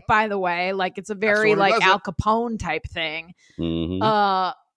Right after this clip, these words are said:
Speaker 1: but, like, I wa-, I wanted to hear him say, like, "Look, I did their taxes for years. This is how I know this."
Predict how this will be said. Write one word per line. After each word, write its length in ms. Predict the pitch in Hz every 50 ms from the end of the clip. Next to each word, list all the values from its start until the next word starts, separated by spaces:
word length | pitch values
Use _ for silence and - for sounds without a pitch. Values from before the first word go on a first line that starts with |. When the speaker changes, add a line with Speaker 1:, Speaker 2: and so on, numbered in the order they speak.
| _
Speaker 1:
but, 320 | - 175 143 214 262 254 254
like, 200 | 262 254 - -
I 140 | - 240 262 247
wa-, 240 | 240 233 262 269 - -
I 160 | 226 247 240
wanted 540 | 233 226 240 254 254 254 247 247 247 226 185
to 60 | 233 233
hear 260 | 226 233 233 226 208
him 220 | 214 220 190 180
say, 440 | 165 - - 233 226 220 208 190 180
like, 300 | 170 170 156 160 - -
"Look, 240 | 202 220 247 233 -
I 140 | 214 214 208
did 180 | 208 220 202
their 140 | 180 220 208
taxes 580 | - 208 202 208 214 - - - 214 202 - -
for 120 | - 208
years. 520 | 202 208 202 202 214 214 214 208 202 196 175
This 120 | 180 196 190
is 120 | 190 185
how 200 | 214 208 196 180
I 120 | 175 170
know 280 | 175 185 214 254 262 254
this." 460 | 214 208 190 190 190 185 - - -